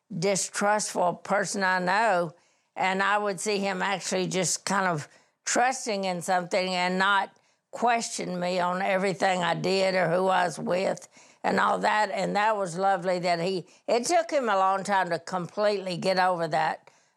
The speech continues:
liking of trust, but that was one of the things I could see. And then the fact that he started liking people that were not just like him.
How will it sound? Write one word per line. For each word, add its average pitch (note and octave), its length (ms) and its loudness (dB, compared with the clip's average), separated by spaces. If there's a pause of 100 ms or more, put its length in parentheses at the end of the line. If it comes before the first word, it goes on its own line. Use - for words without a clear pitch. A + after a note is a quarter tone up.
(280)
liking F#3+ 600 0
of D#3+ 180 -4
trust, - 720 -2 (380)
but F#3+ 240 0
that G#3 180 4
was F3+ 160 -4
one G#3 260 0
of A3 40 0
the F#3+ 100 -2
things F3+ 360 2
I E3+ 140 2
could E3 200 -4
see. F3+ 440 0 (280)
And G#3 240 2
then C4 200 2
the G#3+ 100 0
fact G#3+ 360 0
that F#3+ 120 0
he G3+ 160 -2
started G3 360 2
liking F3+ 460 0
people F3+ 460 0
that F3 260 2
were E3+ 140 2
not F#3 340 0
just F3+ 300 -2
like E3 300 0
him. E3 340 -4